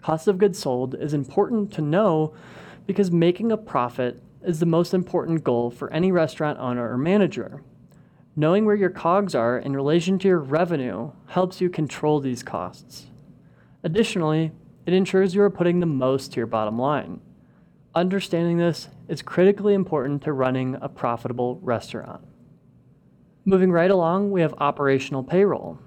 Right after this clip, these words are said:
Operational payroll is the facet of payroll that operators have the most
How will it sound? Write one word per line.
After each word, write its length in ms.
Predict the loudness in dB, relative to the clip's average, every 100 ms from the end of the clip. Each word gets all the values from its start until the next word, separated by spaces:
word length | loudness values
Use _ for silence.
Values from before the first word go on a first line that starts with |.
| -20 _ _ _ _ _ _
Operational 560 | -2 2 4 4 2 -4
payroll 540 | -2 -2 0 -2 -4 -6
is 140 | -6 -6
the 100 | -6
facet 460 | -4 -4 0 0
of 160 | 0 -2
payroll 400 | -2 0 0 -2
that 160 | -4 -4
operators 600 | -6 -4 -2 -2 -2 -2
have 200 | -4 -2
the 100 | -2
most 640 | 0 2 2 0 -4